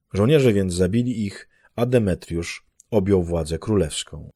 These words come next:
Przybyli do niego wszyscy ludzie nieprawi i bezbożni z Izraela. Przywiódł ich Alkimos, który chciał sprawować urząd najwyższego kapłana. Oskarżyli lud wobec króla, mówiąc:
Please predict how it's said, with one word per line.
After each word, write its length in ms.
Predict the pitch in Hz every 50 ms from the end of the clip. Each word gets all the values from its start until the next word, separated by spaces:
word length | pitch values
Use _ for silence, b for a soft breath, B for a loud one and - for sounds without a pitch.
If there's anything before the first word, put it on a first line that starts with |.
| _
Przybyli 420 | _ - - 113 117 180 202 202 151
do 100 | 123 117
niego 280 | 117 139 156 139 123
wszyscy 380 | - - - 151 147 - - 107
ludzie 300 | 113 147 139 107 101 98
nieprawi 600 | 95 95 90 - 104 113 139 135 127 127 131 -
i 60 | 113
bezbożni 640 | 92 95 107 95 92 98 117 127 120 104 110 104 95
z 80 | 90 98
Izraela. 680 | 98 90 98 98 95 92 87 82 76 73 76 76 73 - _ _ _ _ _ _ _ _
Przywiódł 440 | - - 139 139 120 104 92 - -
ich 320 | - 113 123 120 - - B B B B B
Alkimos, 800 | - 107 107 113 113 - - 127 101 85 78 76 - - - - b b b b b b
który 220 | b - 101 101 98
chciał 320 | - - 123 123 120 113
sprawować 580 | - - - 107 101 104 120 127 123 107 - -
urząd 360 | - 143 127 117 117 107 101
najwyższego 680 | 101 98 98 87 95 90 - - - 95 90 90 87
kapłana. 580 | - 85 80 - - 82 76 76 80 80 80 - _ _ _ _ _ _ _ B B B B B B B B B B _
Oskarżyli 600 | 107 - - - 110 110 107 117 170 196 165 127
lud 180 | 110 135 156 131
wobec 340 | 120 113 95 95 92 - -
króla, 340 | - - 123 147 139 127
mówiąc: 680 | 117 117 117 107 90 90 85 80 90 101 - - - -